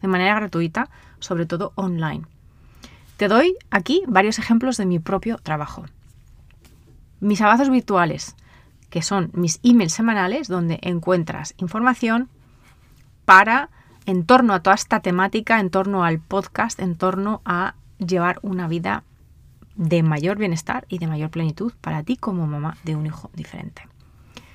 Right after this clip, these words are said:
No solamente eso, sino que con esos abrazos virtuales te llega el kit de ayuda para padres,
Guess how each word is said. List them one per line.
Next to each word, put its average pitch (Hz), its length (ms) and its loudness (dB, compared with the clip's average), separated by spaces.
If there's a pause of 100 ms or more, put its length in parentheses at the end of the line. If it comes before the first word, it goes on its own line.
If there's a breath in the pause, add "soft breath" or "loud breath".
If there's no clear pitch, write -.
(520 soft breath)
No 196 180 0
solamente 196 340 2
eso, 226 300 0
sino 165 260 -4
que 156 120 -6
con 160 240 -2
esos 156 260 -4
abrazos 190 280 -2
virtuales 240 580 4
te 185 160 4
llega 196 420 4
el 180 240 2
kit 247 280 -2
de 175 80 -2
ayuda 202 280 0
para - 200 -6
padres, - 500 -6